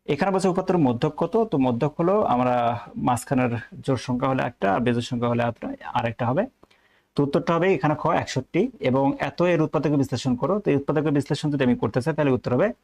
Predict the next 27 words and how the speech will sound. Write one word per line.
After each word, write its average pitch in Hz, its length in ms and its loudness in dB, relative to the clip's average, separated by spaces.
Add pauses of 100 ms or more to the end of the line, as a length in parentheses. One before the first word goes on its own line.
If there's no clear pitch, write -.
ঘ, 113 280 -2 (600)
টু 156 60 2
এক্স 151 200 -2
প্লাস 127 220 -2
ওয়ান, 202 200 0 (120)
এক্স 131 200 -4
মাইনাস 135 220 0
থ্রি। 117 200 -4 (880)
এখন 143 500 0
এত 151 240 -2
এত 190 180 0
আকারে 170 320 0
মেঝেতে 127 340 2
এত 139 160 -2
এত 156 140 2
আকারের 147 420 0 (200)
একটা 131 200 0
মাদুর 117 320 2
লাগবে, 127 440 2
সেক্ষেত্রে 143 680 0 (360)
কয়টি 135 220 0
মাদুর 120 240 2
লাগবে 120 260 2
সেটা 131 260 0
আমরা 120 180 2
বের 110 160 0
করব। 123 300 2